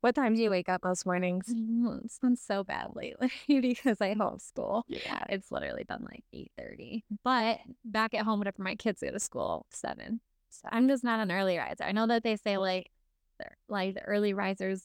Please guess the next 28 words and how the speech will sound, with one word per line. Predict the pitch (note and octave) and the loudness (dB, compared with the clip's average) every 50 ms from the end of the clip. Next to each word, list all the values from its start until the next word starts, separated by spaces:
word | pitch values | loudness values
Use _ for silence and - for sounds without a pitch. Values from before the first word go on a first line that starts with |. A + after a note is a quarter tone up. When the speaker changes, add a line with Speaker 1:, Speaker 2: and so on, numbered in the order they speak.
| _ _ | _ _
Speaker 2:
get | - G3 - _ | -6 -6 -6 _
the | - - | -6 -6
worm | - - F#3+ F#3+ F#3+ | -4 -2 -2 -2 -2
or | G3 F#3+ - | -2 -4 -4
whatever | - - - - - - - G#3 | -4 -4 -4 -6 -4 -2 0 0
they | G3 | 2
Speaker 1:
Yeah. | F#3 E3+ - - | 0 -2 -2 -2
Speaker 2:
say, | B3 A3+ A3+ B3 C#4+ | 0 0 2 4 4
but | C4+ A3 G#3+ G3 F#3+ E3+ - - _ _ _ - G#3+ F#3 - | 2 2 2 0 0 -2 -4 -8 _ _ _ -10 -8 -6 0
Speaker 1:
Mine | G#3+ G#3+ A3+ B3 | 2 2 4 4
was | B3+ A3 - | 2 0 -2
kind | - F3 E3+ E3+ | -4 -4 -2 -2
of | D#3+ | -2
a | D3 | -2
crap | D#3 - - - - | -4 -4 -4 -4 -2
Speaker 2:
yeah, | G#3 G#3 F#3 F3+ | -2 -2 -2 -2
I | - G#3+ | -2 -2
Speaker 1:
night. | A3 A3+ A3+ G3 G3 | 0 0 2 2 2
Speaker 2:
mean, | F#3+ G3 | 2 2
yeah, | G3 F#3+ F3+ | 2 2 2
I'm | F3+ G3+ G#3+ | 2 4 4
not. | B3 B3+ B3+ A#3+ G#3+ | 4 4 4 0 0
<laughs> | - G#4+ G#4+ - F#4+ G4 G4 E4+ E4+ D#4+ - - E4+ - D4 - _ _ _ _ _ _ _ _ _ _ _ _ _ _ _ _ _ _ - | 0 -2 0 0 0 0 0 0 0 0 0 0 -2 -2 -4 -10 _ _ _ _ _ _ _ _ _ _ _ _ _ _ _ _ _ _ -2
Speaker 1:
Do | G#3 | -2
you | G3 | -2
stay | F#3+ - - F#3+ F3 | -2 -2 -2 -2 -2
up | E3 - E3+ | -2 0 0
late? | E3 E3+ F3 - | 0 0 0 -2